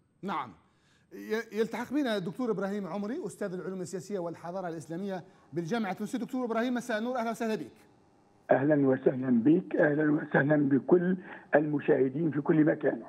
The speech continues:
Speaker 1: مرحبا. خلينا،
Speaker 2: أهلا، أهلا وسهلا بضيفك.
Speaker 1: الله يبارك فيك. ضيفنا دكتور أحمد خديدي من الدوحة. آه، عندنا
Speaker 2: نعم.
Speaker 1: الأخبار الآن،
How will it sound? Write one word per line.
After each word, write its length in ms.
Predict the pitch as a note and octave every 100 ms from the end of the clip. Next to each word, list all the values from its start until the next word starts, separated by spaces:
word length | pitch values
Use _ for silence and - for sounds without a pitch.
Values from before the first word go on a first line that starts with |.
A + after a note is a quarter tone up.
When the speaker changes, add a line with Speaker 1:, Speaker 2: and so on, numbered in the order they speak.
| - - _ _ -
Speaker 1:
مرحبا. 440 | A3 F#3 E3 C3+ -
خلينا، 680 | - A3 G#4+ D#4 C4 - C#4+
Speaker 2:
أهلا، 320 | D3+ D#3+ D#3+ - - -
أهلا 280 | D3 E3 E3
وسهلا 320 | E3 F3 E3+
بضيفك. 460 | E3+ D#3+ E3 - - _ _ _ -
Speaker 1:
الله 180 | F#3 G3+
يبارك 260 | G3 F#3+
فيك. 180 | F#3 D#3+ - - _ -
ضيفنا 300 | F#3+ E3 F3+
دكتور 260 | E3 G3+
أحمد 140 | F#3+ E3+
خديدي 260 | C3+ F#3
من 100 | F3+
الدوحة. 400 | E3+ E3+ D#3 A2 - _ _ _ -
آه، 160 | - -
عندنا 460 | - G#3+ G4+ E4 E4
Speaker 2:
نعم. 300 | E3+ B2+ A2+ - -
Speaker 1:
الأخبار 800 | - - - C3+ G3 C4 C4+ G3
الآن، 640 | D#3+ - D#3+ E3 D3+ F3+